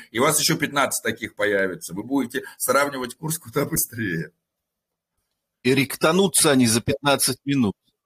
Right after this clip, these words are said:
Speaker 1: Да, может быть, нет. Ну, имеется в виду так. Э, ребят, сначала, э, э, просто проделайте всё то же самое, только без кнопки, э, yes, да. То есть, э, возьмите, зайдите, н-,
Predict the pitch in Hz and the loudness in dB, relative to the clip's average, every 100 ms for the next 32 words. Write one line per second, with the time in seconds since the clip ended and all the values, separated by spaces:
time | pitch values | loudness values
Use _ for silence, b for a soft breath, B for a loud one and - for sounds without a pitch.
0 | _ _ 110 175 196 220 208 202 196 214 | _ _ -2 0 2 2 2 0 -2 0
1 | 139 165 208 202 226 202 196 196 202 180 | 2 0 0 0 0 0 -2 -2 0 0
2 | - 123 143 123 117 117 147 180 151 - | -2 -4 0 2 2 -2 -2 0 0 -2
3 | 147 208 214 170 - B _ - 160 135 | -4 0 2 0 -2 B _ -12 -2 0
4 | 123 - _ _ - 147 139 131 117 - | 0 -6 _ _ -10 -2 0 0 -4 -12
5 | - _ 151 180 170 - 156 165 240 226 | -20 _ -2 0 0 -2 -2 0 2 0
6 | 165 151 - 208 180 175 165 226 202 175 | 0 -2 0 -2 -2 -2 0 2 2 0
7 | 160 165 156 - 180 196 196 - 143 B | -2 -4 -2 -2 0 -2 -2 -2 -2 B
8 | B _ 131 139 143 147 151 120 90 147 | B _ -4 -2 -2 0 0 0 0 0
9 | 170 - _ - 156 120 - _ _ 127 | 0 -4 _ -4 -2 -2 -6 _ _ -8
10 | 123 117 - 123 143 135 175 226 175 135 | -4 -4 -8 -2 -2 0 0 0 2 0
11 | - - 139 143 156 175 151 139 143 147 | -2 -4 -2 0 -2 -4 -4 -6 -10 -14